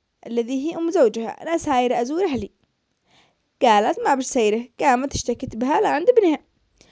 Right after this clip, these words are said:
الابن قال لها: "يا فلانة، قومي جمعي لدادش كلهن." لقيت أبوها وأخوتها في السوق نتفوها، وضربوا زوجها ضرب مبرح، ما عاد خلوا في غرزة.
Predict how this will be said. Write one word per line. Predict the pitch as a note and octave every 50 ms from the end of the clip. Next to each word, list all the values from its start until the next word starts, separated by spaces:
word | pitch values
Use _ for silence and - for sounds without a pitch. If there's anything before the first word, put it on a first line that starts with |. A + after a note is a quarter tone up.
| _ _ _ _ _ _ -
الابن | D#4 D#4 - G4+ A4+ G4 E4+
قال | D4 D4 C#4+
لها: | C#4+ C4+ B3+
"يا | B3+ C#4 D#4+ F#4+
فلانة، | F#4 F#4 E4+ E4 E4 E4+ G4 A4+ G#4+ -
قومي | A3+ A3+ A3+ A3
جمعي | G#3 - D#4 E4 E4+ D#4 C#4+ B3+ B3 A#3
لدادش | G#3+ G3+ G#3+ B3 C#4 D4+ G4 - -
كلهن." | - - G3+ C3+ G#3 A3+ A#3 - _ _ _ _ _ _ _ _ _ _ _ _ _ _ _ _ _ _ _ - B4
لقيت | C#5 C5 A4 G4 G4+
أبوها | F#4+ C4+ D4+ D#4+ D#4 D4+ D4 C#4
وأخوتها | C4+ C4+ - C#4 C4+ - - B3+ A#3+
في | A#3+
السوق | B3+ - - - C#4 D#4+ A#4 A#4 _ - - A4 A4+ A4+
نتفوها، | G4 - C#4+ - - F3 G3 G#3+ - - _ _ _ _ _ _ _ _ - E4 _ _ _ _ _ _ _ _ _ _ _ -
وضربوا | E4 B3 A#3+ A3+ A#3 A3+ A3+ A3+ A3 A#3
زوجها | A#3+ A#3+ D4+ D#4 C#4+ - E4 E4 F#4+ - - A#3+
ضرب | A3+ A#3 - D4 D#4+ G4+ E4+ C4+
مبرح، | A#3+ A#3+ A3+ G3+ G3+ G#3 A3 - - - - -
ما | B3+ C4
عاد | C4+ - - -
خلوا | - - F4+ F4 C#4+ B3 D4
في | - C5 C5 -
غرزة. | D4+ A#3 G#3+ - - F3+